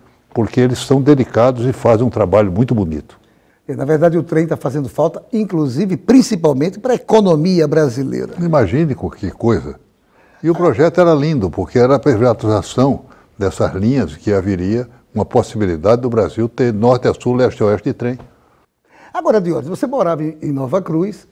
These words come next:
Speaker 2: ia pra João Pessoa, vinha pra Natal.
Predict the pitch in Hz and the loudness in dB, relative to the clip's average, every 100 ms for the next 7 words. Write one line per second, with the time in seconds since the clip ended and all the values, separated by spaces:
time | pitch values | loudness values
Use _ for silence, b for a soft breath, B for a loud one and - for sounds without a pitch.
0 | _ 226 180 151 - 139 135 131 135 - | _ -4 -2 -2 -6 -8 -8 -8 -10 -4
1 | 196 208 196 202 B B B B B _ | 2 4 2 0 B B B B B _
2 | 113 175 202 156 127 139 147 131 196 - | -4 -2 0 0 -2 -2 -2 0 0 0
3 | - | -14